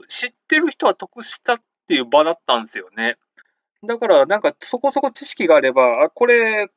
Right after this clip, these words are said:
壊れてるとはあるけど、これ、ここを直せば簡単に直せるだろうなっていうものが見つかれば、それか-、安く買って直して使うとか売るとか、そういうことしてたんですよ。ただ、最近は、なんか、店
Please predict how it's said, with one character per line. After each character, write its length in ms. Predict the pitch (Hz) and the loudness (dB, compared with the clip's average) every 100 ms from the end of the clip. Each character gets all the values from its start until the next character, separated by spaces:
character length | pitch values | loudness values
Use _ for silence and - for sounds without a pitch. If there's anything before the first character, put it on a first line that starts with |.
| _ | _
壊 260 | - 247 | 2 2
れ 60 | 262 | 2
て 120 | 262 | -2
る 80 | 175 | -6
と 100 | - | -2
は 220 | 123 117 - | -2 -2 -2
あ 80 | 160 | -2
る 100 | 156 | -2
け 140 | 143 | -6
ど、 180 | 131 127 | -4 -6
こ 160 | - 196 | -4 -4
れ、 120 | 180 | -2
こ 160 | - | -4
こ 160 | 214 240 | -2 -2
を 60 | 226 | -2
直 200 | 226 233 | -6 -6
せ 100 | 190 | -2
ば 160 | 113 | -2
簡 220 | - 170 | -2 -4
単 180 | 175 180 | -2 -2
に 60 | 175 | -2
直 140 | 180 | -6
せ 120 | 185 | -4
る 60 | 202 | 0
だ 100 | 151 | 0
ろ 140 | 143 | 0
う 20 | 143 | -2
な 240 | 170 175 | -2 -2
っ 20 | |
て 180 | 175 151 | -2 -4
い 40 | |
う 60 | 131 | -4
も 140 | 123 | -4
の 100 | 156 | -4
が 160 | 151 117 - _ | 0 0 0 _
見 120 | 151 | -14
つ 100 | - | -6
か 140 | 185 180 | 0 0
れ 100 | 170 | 2
ば、 320 | 214 185 120 | 2 4 2
そ 140 | - | 0
れ 100 | 151 | -4
か-、 340 | - _ 156 170 | -4 _ -2 0
安 240 | 165 - | -2 -2
く 120 | - 127 | -6 -2
買 140 | 123 | -2
っ 40 | |
て 360 | - _ 226 180 | -2 _ -4 -2
直 240 | 123 123 | -2 -2
し 80 | 117 | -4
て 100 | 156 | -8
使 240 | - - 123 | -6 -2 0
う 120 | 120 | -2
と 100 | - | -10
か 100 | 113 | -12
売 100 | 120 | -12
る 80 | 123 | -12
と 100 | 127 | -14
か、 80 | - | -10
そ 100 | - | -12
う 20 | |
い 20 | |
う 0 | |
こ 60 | - | -10
と 60 | |
し 40 | - | -8
て 100 | 202 | -2
た 160 | 151 | -2
ん 60 | 120 | -4
で 100 | 101 | -8
す 140 | - | -6
よ。 240 | 120 113 107 _ - - - - - _ | -2 -2 -4 _ -20 -20 -18 -20 -20 _
た 120 | 294 | -2
だ、 220 | 262 151 | 0 0
最 280 | - - 277 | -2 -4 -4
近 260 | - 294 294 | -4 -10 -4
は、 360 | 277 214 113 - - - - | -2 -2 -2 -6 -18 -18 -6
な 120 | 247 | -4
ん 100 | 349 | 0
か、 80 | - 143 123 120 120 117 117 - _ _ _ _ | 2 4 4 2 0 -2 -4 -8 _ _ _ _
店 140 | - | -4